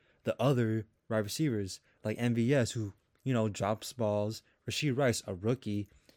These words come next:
you know, other people other than Travis Kelce to make them beat the Bills. So, obviously, they don't want Travis Kelce with the ball at all.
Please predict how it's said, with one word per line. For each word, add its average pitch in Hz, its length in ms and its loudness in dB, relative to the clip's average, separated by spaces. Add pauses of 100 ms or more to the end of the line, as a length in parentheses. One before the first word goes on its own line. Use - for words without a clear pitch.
(580)
you 110 140 -8
know, 117 180 -4 (300)
other 160 180 4
people 143 300 0
other 139 180 4
than 127 160 2
Travis 127 320 -2
Kelce 131 360 -4
to - 140 -4
make 117 280 0 (680)
them 113 360 2
beat 110 160 -6
the 110 80 -2
Bills. 123 320 0
So, 104 360 -2 (120)
obviously, 107 640 -4 (680)
they 113 100 2
don't 120 180 2
want 110 180 0
Travis 101 240 -2
Kelce 107 460 -4
with 98 120 -4
the 98 80 -6
ball 98 280 2
at 98 80 -2
all. 98 300 2